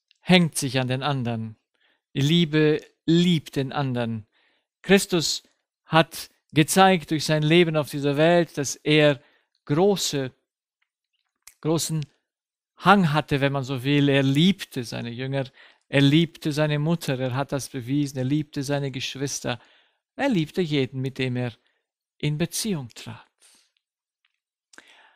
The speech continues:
Aber was war in seinem Denken der Vorrang?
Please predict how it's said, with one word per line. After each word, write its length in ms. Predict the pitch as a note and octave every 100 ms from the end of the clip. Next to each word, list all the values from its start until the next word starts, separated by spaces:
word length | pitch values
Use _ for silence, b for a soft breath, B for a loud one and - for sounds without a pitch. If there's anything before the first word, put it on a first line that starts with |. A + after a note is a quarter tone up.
| b -
Aber 240 | D3 E3+
was 320 | B3 C4 -
war 460 | G#3+ A#3+ B3 G#3+ F3
in 160 | E3+ D3+
seinem 480 | E3 E3+ D#3+ C#3
Denken 680 | C#3 F#3+ G3 - E3 D#3 D3+ - _ _ _ _
der 240 | D3 E3
Vorrang? 640 | - - F#3+ B2+ G#2+ G#2